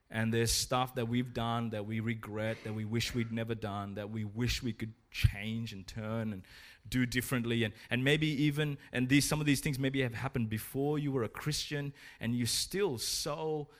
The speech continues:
aware of it. And maybe there are things that even happened after you were a Christian.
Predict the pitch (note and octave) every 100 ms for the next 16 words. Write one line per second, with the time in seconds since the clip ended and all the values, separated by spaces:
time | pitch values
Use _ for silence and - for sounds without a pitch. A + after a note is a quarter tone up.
0 | - A#2 A2 A#2 A#2+ D3+ D3+ G#2 F2+ D#2+
1 | - - - _ _ _ _ _ - B2+
2 | D3 D#3 C#3 C3+ D#3 C#3 C3+ C3 C3 A2+
3 | C3+ B2+ A#2 C3+ D3 - A2 G2 F#2 -
4 | - - A2